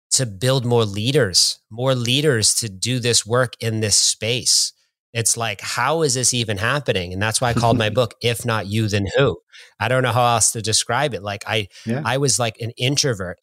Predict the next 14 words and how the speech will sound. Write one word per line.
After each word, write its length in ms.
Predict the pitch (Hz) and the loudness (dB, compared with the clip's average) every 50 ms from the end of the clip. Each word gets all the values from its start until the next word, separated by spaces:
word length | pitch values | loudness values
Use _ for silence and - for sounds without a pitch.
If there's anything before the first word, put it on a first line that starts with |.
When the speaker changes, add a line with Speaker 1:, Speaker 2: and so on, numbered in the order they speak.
| - 113 | -2 -2
Speaker 1:
I 40 | 117 | 0
was 200 | 117 120 117 - | 2 2 0 0
a 240 | 113 107 104 104 95 _ _ _ _ _ _ _ - | 0 -2 -4 -4 -6 _ _ _ _ _ _ _ -2
empath, 480 | 123 139 143 131 - 120 110 101 95 - - - | 0 0 0 0 0 0 0 0 -4 -6 -6 -4
introvert. 640 | 131 143 147 - - 131 110 95 104 95 95 - _ | -2 0 0 0 0 0 -2 -2 -4 -6 -6 -6 _
I 120 | - 123 104 | -2 -2 -2
had 160 | 117 107 - | 0 0 2
social 480 | - - - 131 135 - - - 127 | 2 2 2 0 2 2 2 2 0
anxiety, 500 | 123 120 110 120 120 120 127 127 113 101 | 0 0 0 0 0 0 0 -2 -2 -4
general 380 | 95 90 117 120 127 135 131 127 | -2 -2 -2 0 0 0 2 2
anxiety 440 | 113 104 - 117 113 123 131 123 113 | 2 2 2 0 0 -2 -2 -4 -4
disorder. 680 | 98 104 95 - - 120 117 131 139 123 104 78 71 - | -2 0 2 2 2 2 2 0 0 0 -2 -4 -6 -6
Like, 180 | 101 104 - | -8 -6 -4
I 220 | 95 107 110 110 | -2 0 0 0